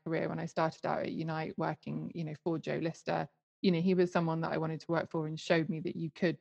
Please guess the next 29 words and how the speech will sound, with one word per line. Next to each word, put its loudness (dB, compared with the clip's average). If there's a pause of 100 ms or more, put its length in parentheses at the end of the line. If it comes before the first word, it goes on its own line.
(120)
be, 6 (380)
you -2
know, 0
you 0
could 2
be 10
a 6
good -2
person, 0
you -6
could -6
be 2
a 0
nice -4
person -6
and -6
still -2
be -4
really -4
successful. -4 (460)
You 4
know, 2
I 2
think -2
when 2
I 4
went 0
to -6
Native, 2